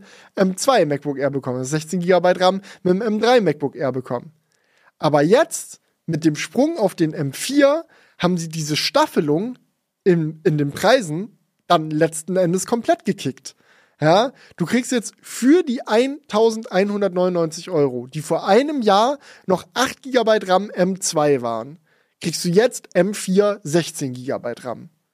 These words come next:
Und das ist einfach, gen-, genauso will ich das sehen. Das ist richtige Entwicklung. Nice. Und es ist auch ein großer Sprung, weil klar, vom M drei zum M vier,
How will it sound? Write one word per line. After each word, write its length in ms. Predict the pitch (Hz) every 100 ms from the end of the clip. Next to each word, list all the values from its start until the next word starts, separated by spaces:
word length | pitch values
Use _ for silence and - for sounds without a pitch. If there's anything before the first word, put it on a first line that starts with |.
| _ _ _ _ _
Und 240 | 170 165
das 160 | 220 220
ist 140 | 226
einfach, 340 | - 185 202 175
gen-, 300 | 185 226 _ - _
genauso 480 | 202 208 247 226 208
will 80 | 202
ich 140 | 185
das 180 | - 156
sehen. 240 | 131 123
Das 160 | 147 185
ist 320 | 202 190 - _ _
richtige 420 | 196 240 233 196
Entwicklung. 720 | 185 156 170 175 165 160 156 _ _ _ _ _ _
Nice. 420 | - 135 135 131 - - -
Und 140 | 190
es 100 | 202
ist 140 | 240 277
auch 100 | 233
ein 140 | 226
großer 320 | 208 240 240
Sprung, 320 | 214 269 277
weil 160 | 175 165
klar, 320 | - 226 214
vom 180 | - 196
M 240 | - 160
drei 320 | 156 165 226 349
zum 280 | - 165
M 180 | 160 151
vier, 500 | - 160 175 226 269